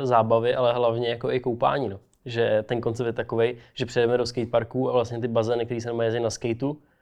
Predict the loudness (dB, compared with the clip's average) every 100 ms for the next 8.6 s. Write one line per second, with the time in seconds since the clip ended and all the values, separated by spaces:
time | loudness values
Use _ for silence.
0 | _ _ -6 -4 -4 -6 -4 0 2 2
1 | -2 -2 0 2 2 0 -4 -2 -2 0
2 | 0 -2 -6 -14 _ _ -6 0 0 0
3 | -6 -8 -8 -4 -4 0 0 0 -2 -4
4 | -6 -6 -6 -4 -4 -6 -6 -4 -4 -2
5 | 2 2 4 2 -2 -6 -2 0 0 -2
6 | -8 -4 -2 0 0 -2 -4 -8 -10 -10
7 | -8 -6 -6 -2 0 0 -4 -8 -10 -4
8 | -2 -2 -2 -2 -4